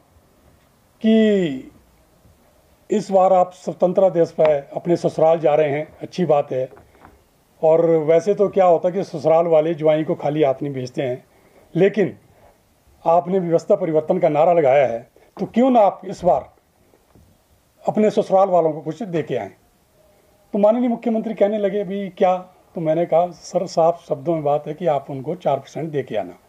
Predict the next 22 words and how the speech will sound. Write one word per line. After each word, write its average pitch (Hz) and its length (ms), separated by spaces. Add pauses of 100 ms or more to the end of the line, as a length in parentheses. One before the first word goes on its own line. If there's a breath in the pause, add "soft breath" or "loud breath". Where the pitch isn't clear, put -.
(480 soft breath)
क्योंकि 185 200
पूरा 220 280
कर्मचारी 170 640 (380)
प्रदेश 156 320
का 135 400
आस 151 220
लगाए 127 200
बैठा 110 240
है। 135 240 (720 soft breath)
और 190 140
ये 202 260
जो 185 140
चार 196 360
परसेंट 151 380
है, 156 60
वैसे 151 260
तो 175 160
बारह 156 340
परसेंट 180 300
हमारी 131 240
ड्यू 135 220
है, 123 120